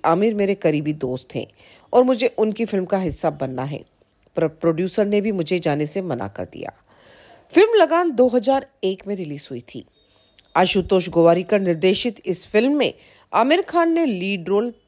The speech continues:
प्ले किया था। फिल्म बहुत बड़ी हिट साबित हुई थी।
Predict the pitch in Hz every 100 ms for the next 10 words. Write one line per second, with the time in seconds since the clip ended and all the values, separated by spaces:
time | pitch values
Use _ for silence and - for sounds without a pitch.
0 | _ - 165 135 - 107 - - - _
1 | _ _ _ _ - 180 156 139 - 180
2 | 208 170 190 226 - 156 - 120 110 123
3 | - 110 - -